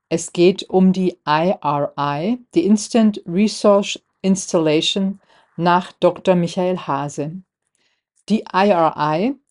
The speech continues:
Instant Resource Installation, ist eine Methode, um schnell und unmittelbar Ressourcen,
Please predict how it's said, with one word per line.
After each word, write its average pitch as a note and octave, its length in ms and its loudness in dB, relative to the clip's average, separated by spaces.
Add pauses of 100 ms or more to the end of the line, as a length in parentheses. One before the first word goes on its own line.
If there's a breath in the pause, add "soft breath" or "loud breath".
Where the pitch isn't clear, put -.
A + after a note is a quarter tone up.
Instant G#3 420 2
Resource A3 440 2
Installation, F3+ 680 -2
ist - 120 -8
eine F3+ 180 0
Methode, A#3 600 0
um G#3 180 2
schnell F#3 640 0
und G3+ 260 0
unmittelbar G3+ 720 2
Ressourcen, F3+ 720 -6